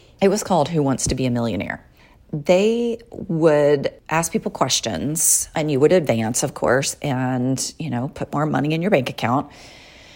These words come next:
And they had these lifelines that you could call people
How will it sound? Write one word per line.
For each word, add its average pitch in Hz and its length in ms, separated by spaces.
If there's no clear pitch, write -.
And 170 600
they 240 100
had 262 260
these 381 220
lifelines 135 1000
that 160 260
you 170 120
could 175 120
call 147 260
people 151 920